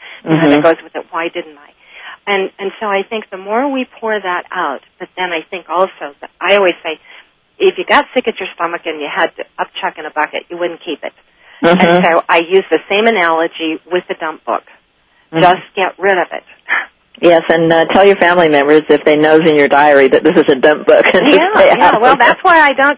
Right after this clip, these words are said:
Speaker 1: keep the dump book in the diary. You know, that's why I, I do them in, in legal pages or a, a three-ring spiral.
Speaker 2: Okay.
Speaker 1: 'Cause you can just pull them out and throw 'em away.
Speaker 2: I have a, a caller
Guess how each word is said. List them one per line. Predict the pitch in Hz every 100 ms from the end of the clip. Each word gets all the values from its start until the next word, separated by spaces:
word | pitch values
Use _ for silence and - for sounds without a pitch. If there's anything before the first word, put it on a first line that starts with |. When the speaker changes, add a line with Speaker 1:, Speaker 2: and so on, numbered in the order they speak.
| 247
Speaker 1:
keep | 320
the | 233
dump | 240 262
book | 254 254
in | 240
the | 214
diary. | 202 220 277 131 175
You | 196
know, | 180
that's | 185 196 -
why | 214 196 185
I, | - 190
I |
do | 196 208
them | 190 190
in, | 185 180 -
in | 202 185
legal | 185 196 208
pages | 208 190 208 208
or | 185 185
a, | 180 -
a | 185 -
three-ring | 185 185 175 175 -
spiral. | 175 226 - _ _ -
Speaker 2:
Okay. | 180 202
Speaker 1:
'Cause | 190 180
you |
can | - 175 - -
just | 185 _ _ -
pull | 214
them | 226
out | 220 247
and | 226
throw | 240 247
'em | 254
away. | 240 254 262
Speaker 2:
I | 143
have | 143
a, | 135 135 -
a | 135 131
caller | - 160 147 151 156